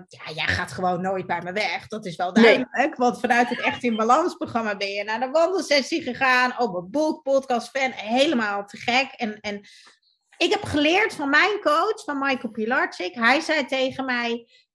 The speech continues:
Speaker 1: "Kies één iemand waar je je goed bij voelt en waar je heel graag van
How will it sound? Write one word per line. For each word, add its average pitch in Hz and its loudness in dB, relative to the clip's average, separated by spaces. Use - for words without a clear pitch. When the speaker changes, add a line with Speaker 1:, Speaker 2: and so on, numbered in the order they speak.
Speaker 1:
"Kies 294 2
één 381 6
iemand 269 0
waar 233 2
je 226 -2
je 214 0
goed 370 -2
bij 269 2
voelt 208 -4
en 220 -4
waar 214 2
je 202 -2
heel 254 6
graag 262 -2
van 208 -8